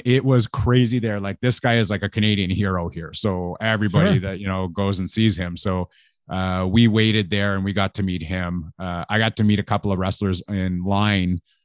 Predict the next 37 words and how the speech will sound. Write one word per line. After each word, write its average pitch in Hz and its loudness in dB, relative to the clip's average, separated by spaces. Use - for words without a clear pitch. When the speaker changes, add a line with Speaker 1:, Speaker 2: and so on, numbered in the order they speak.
Speaker 1:
uh, 90 -4
while 101 2
we 104 4
were 98 4
waiting 95 0
in 95 -2
line 95 -2
for 90 -4
an 95 -2
event 92 0
in 95 -2
E 90 0
C 87 -4
W. 92 0
Uh, 90 -2
he 95 0
came 98 2
out 95 2
and 92 -4
took - -2
pictures 101 2
with 98 -4
me. 98 0
I 101 0
almost 143 6
ended 123 2
up 110 -2
backstage 92 0
at 98 0
a 95 -2
E 107 4
C 113 2
W 101 2
event, 95 -4
uh, 95 -2
because 98 0
Speaker 2:
Wow. - -4